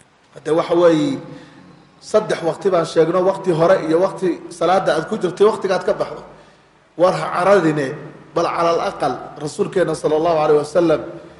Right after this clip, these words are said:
intii uu inoo sharciyeeyey ee markaa caanka ahayd ee masaajidaba xataa laynoogu dhajiyo, bal intaa isku day inaad akhrido. Mar alla markaad salaadda ka baxdo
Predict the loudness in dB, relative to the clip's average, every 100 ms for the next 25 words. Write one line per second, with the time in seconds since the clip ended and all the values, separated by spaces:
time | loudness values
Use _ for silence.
0 | -8 -2 0 -2 -6 -4 -4 2 2 4
1 | 2 0 2 4 6 6 4 4 0 -6
2 | -12 -14 -18 -20 -20 -20 -20 -20 _ _
3 | _ _ 4 6 6 4 0 -2 0 0
4 | 0 0 -2 -2 0 4 4 4 2 2
5 | 2 2 2 2 2 2 2 2 0 -2
6 | 2 4 4 4 2 0 0 0 0 -4
7 | 2 4 4 4 0 0 2 2 2 0
8 | -2 -4 -8 -10 -18 -20 -20 _ _ _
9 | -2 2 6 6 4 2 2 4 4 4
10 | 4 4 2 0 -2